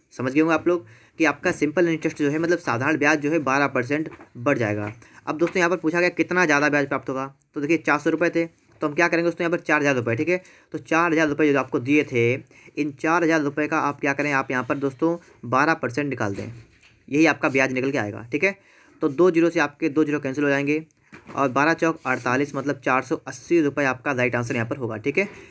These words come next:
राइट आंसर आपका क्या होगा, चार सौ अस्सी रुपये। सवाल को समझने की कोशिश करिएगा अच्छी तरीके से, ठीक है। आपका क्या होगा, ऑप्शन नंबर सी वाला होगा, ठीक है। और अगर आपको ये तरीका नहीं पता था, तो आप इस तरीके को,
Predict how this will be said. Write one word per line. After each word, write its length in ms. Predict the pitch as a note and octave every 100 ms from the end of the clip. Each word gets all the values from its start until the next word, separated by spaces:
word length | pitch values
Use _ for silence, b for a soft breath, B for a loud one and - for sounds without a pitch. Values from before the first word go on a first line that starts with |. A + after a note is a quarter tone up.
| -
राइट 240 | B2+ D3
आंसर 220 | D3+ C#3+ D3
आपका 180 | C#3+
क्या 140 | D3+ D3
होगा, 200 | C#3 D#3
चार 220 | D3+ B2
सौ 140 | B2 C#3
अस्सी 200 | B2 D3+
रुपये। 240 | C#3+ D#3
सवाल 300 | D#3+ C#3+ C#3+
को 200 | C#3+ E3+ D#3+
समझने 360 | D#3 C#3+ D3+
की 120 | D#3
कोशिश 220 | C#3+ D3 C#3
करिएगा 400 | C#3+ D3 C#3+ D3 -
अच्छी 180 | C3+ D3
तरीके 240 | D3 D3+
से, 100 | C#3+
ठीक 120 | D3+
है। 140 | E3+ F#3 B B B -
आपका 200 | B2 D3+
क्या 140 | D3
होगा, 260 | C#3+ E3 F#3 b b -
ऑप्शन 260 | C3 -
नंबर 180 | D3 D#3+
सी 180 | D#3+ F3+
वाला 200 | D3+ C3+
होगा, 160 | A2+ A2+
ठीक 180 | B2+
है। 120 | G3 G#3 B B
और 120 | C3+
अगर 140 | D#3 E3
आपको 200 | E3 E3+
ये 60 |
तरीका 280 | E3 D#3 E3
नहीं 140 | D3+ E3+
पता 200 | - E3
था, 100 | E3+
तो 120 | D#3
आप 180 | C#3+ C#3+
इस 140 | C#3+
तरीके 260 | C#3 C3 C#3+
को, 180 | D3